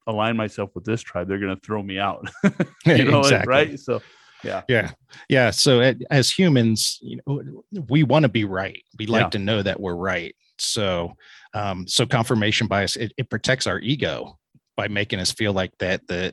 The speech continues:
Speaker 1: Okay.
Speaker 2: the opinions that we hold are correct. And then, uh, you know, we also seek out consensus as well. We like
Speaker 1: Okay.
Speaker 2: to know that everyone else thinks the same way we do, or that we're thinking the same as everyone else.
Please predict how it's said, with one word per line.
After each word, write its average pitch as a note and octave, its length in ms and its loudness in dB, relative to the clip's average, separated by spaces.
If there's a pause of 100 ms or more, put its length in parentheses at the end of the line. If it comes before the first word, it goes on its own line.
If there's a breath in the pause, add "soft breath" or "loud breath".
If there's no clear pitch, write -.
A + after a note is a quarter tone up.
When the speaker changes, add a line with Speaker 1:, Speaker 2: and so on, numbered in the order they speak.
(120)
Speaker 1:
Okay. G#2 280 0
Speaker 2:
the C#2+ 40 -10
opinions G#2+ 480 0
that F2+ 120 0
we F2+ 120 -4
hold A2+ 420 2
are F2+ 120 -4
correct. - 540 -4 (600 loud breath)
And A#2 200 4
then, A#2+ 360 2 (100)
uh, C#3 60 -4
you C#3 180 -4
know, B2+ 80 2
we B2+ 160 2
also C3+ 220 0
seek - 320 -4
out A2 220 -4
consensus - 640 -6
as D2+ 160 -12
well. F#2+ 420 -4 (260)
We A2 140 -2
like G#2+ 280 -2
Speaker 1:
Okay. F#2 140 -8
Speaker 2:
to - 80 -2
know G2+ 280 -2
that F#2+ 180 -4
everyone A2+ 440 0
else A2 300 0
thinks G2+ 280 -8
the F#2+ 100 -8
same F#2+ 280 -4
way F2+ 120 -6
we A2+ 220 -2
do, F#2+ 180 -4
or F2 140 -4
that F2 160 -6
we're G2+ 160 0
thinking G2 340 -8
the F2+ 80 -10
same F#2+ 320 -4
as F2 140 -6
everyone F2 440 -6
else. A2 440 -4